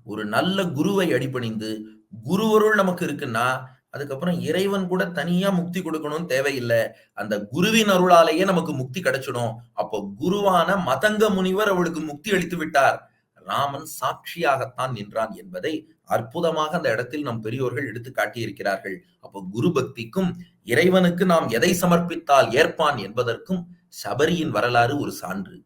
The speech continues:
அடுத்து ஹனுமானை எடுத்துக்கொள்வோம். ஹனுமான் நாம எந்த நிலையிலும் இறைவனுக்கு தன்னலம் கருதாது தொண்டு செய்து கொண்டே இருக்க வேண்டும். அதே போல பணிவு, ஹனுமான்ட்ட இல்லாத சக்தியா ஆற்றலா? ஆனா எதுவா இருந்தாலும் என்ன சொல்லுவார்னா,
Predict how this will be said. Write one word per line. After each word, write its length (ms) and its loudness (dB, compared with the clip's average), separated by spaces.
அடுத்து 300 -2
ஹனுமானை 540 4
எடுத்துக்கொள்வோம். 680 -4
ஹனுமான் 480 4
நாம 300 -2
எந்த 560 2
நிலையிலும் 540 4
இறைவனுக்கு 680 -2
தன்னலம் 540 0
கருதாது 540 0
தொண்டு 300 -8
செய்து 280 -4
கொண்டே 280 -6
இருக்க 260 -6
வேண்டும். 360 -10
அதே 220 -2
போல 240 -2
பணிவு, 520 0
ஹனுமான்ட்ட 520 2
இல்லாத 460 4
சக்தியா 540 -2
ஆற்றலா? 480 0
ஆனா 120 -6
எதுவா 380 4
இருந்தாலும் 400 4
என்ன 120 -2
சொல்லுவார்னா, 540 -4